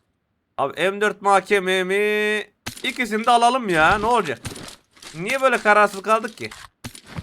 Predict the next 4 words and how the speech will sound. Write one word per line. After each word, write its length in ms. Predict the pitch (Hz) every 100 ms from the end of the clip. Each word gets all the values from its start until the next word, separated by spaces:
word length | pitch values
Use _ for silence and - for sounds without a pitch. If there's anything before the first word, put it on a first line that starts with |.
| - _ _ _ - - - - - - _ _ _ _ _ _ _ _ _ _ _ _ _ _ _ _ _ _ - - - - _ _ _ _ _ _ -
En 140 | 247
iyisi 260 | 226 220 214
böyle 180 | 233 196
arkadaşlar. 420 | 185 202 190